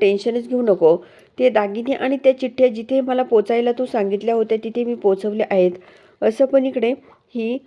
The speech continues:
छाया ह्या गायत्रीला सांगते. त्यावेळेस इकडे गायत्री लगेच बोलते की, "आता जे काही होणार, ते आता अगदी चांगलं होणार आणि हे सर्व बघून मानसीला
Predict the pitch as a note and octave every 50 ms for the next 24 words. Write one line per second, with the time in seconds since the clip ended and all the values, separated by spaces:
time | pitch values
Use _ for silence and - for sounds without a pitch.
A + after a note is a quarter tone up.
0 | _ _ _ _ _ - C4+ A#3 A3+ A#3+ A#3+ C4 D4 B3+ A#3+ A#3 A3+ G3+ G3+ G3
1 | - G#3+ A3+ B3+ B3+ - C4+ A#3 G3+ F3+ F3 F3 F#3 F#3 - _ _ _ _ _
2 | _ _ _ _ _ - A#3+ A#3 A#3 B3 C4 B3 D#4 C#4 C#4+ A#3+ A#3+ B3+ C#4+ -
3 | - - - _ _ _ - A3+ A#3+ A3+ A3+ A#3 A#3+ A#3+ C4 C4+ C4+ C#4 C#4 D4
4 | D4 D4+ B3+ G#3 G3 G3 A#3 A#3 A3+ A3+ A#3 B3+ - _ _ _ _ _ _ _
5 | _ - - A3 A3 C4 B3+ C4 C4+ - - - A3+ G#3+ A#3+ A#3 C#4 C4 C#4 C#4
6 | C#4+ D4+ C4 A3+ A3+ A#3+ C4+ C#4 - _ _ _ _ _ _ _ _ _ _ _
7 | _ _ _ _ _ _ - B3 B3+ - - A#3 A3+ A#3+ A#3 B3 B3 - - _
8 | _ _ - - G3 A3 A3 G#3+ C#4 C4+ C4 - A#3 G#3 G#3+ A3 A#3+ A#3+ B3 A3+
9 | G#3 F3 E3+ F3 F#3 - _ _ _ _ _ - - G3+ A#3 B3 C4 C4+ C4+ C4+
10 | C4+ C#4 C4 C4+ C4 B3+ C4+ B3 B3 C4+ C4 B3+ A#3 A3 A3 A3 A3+ C4 B3+